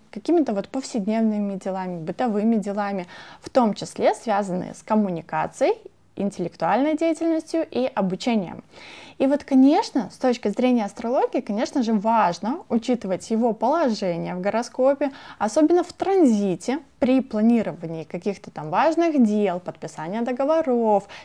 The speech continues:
переговоров, начала обучения, либо другой деятельности, которая требует активного взаимодействия с другими людьми, либо нашего интеллекта, да.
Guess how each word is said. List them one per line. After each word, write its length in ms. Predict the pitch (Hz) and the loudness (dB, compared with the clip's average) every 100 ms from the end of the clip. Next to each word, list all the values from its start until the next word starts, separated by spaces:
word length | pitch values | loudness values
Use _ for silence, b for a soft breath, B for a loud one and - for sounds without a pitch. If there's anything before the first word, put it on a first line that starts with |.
| - | -2
переговоров, 1000 | 240 294 330 349 254 269 254 214 185 170 | 0 2 2 4 4 4 6 4 0 -6
начала 380 | 160 220 294 | -6 -2 0
обучения, 720 | 339 320 302 - 233 240 240 233 | 0 0 -2 0 0 2 0 -2
либо 240 | 214 190 | -2 -4
другой 500 | 180 247 208 190 165 | 0 0 0 -4 -4
деятельности, 600 | 160 170 214 339 349 349 | -6 -6 -2 -2 -2 -4
которая 420 | - 226 196 190 | -6 -4 -4 -4
требует 480 | 175 185 202 262 294 - B B | -8 -6 -4 -2 -2 -4 B B
активного 680 | 262 262 - 254 226 180 175 | -6 -4 0 2 2 -2 -6
взаимодействия 840 | 175 180 170 170 185 302 - 269 | -4 -6 -4 -6 -2 -2 0 -4
с 20 | 226 | -2
другими 500 | 196 190 220 185 156 | -4 -2 -2 -2 -6
людьми, 440 | 165 190 233 403 B B B | -8 -4 -2 -2 B B B
либо 280 | 180 233 269 | -4 0 0
нашего 800 | 190 220 - 190 190 185 180 175 | 0 -2 -4 -4 -2 -2 -2 -2
интеллекта, 600 | 208 208 247 180 - - | -2 0 0 0 -4 -12
да. 260 | 160 196 | -6 -6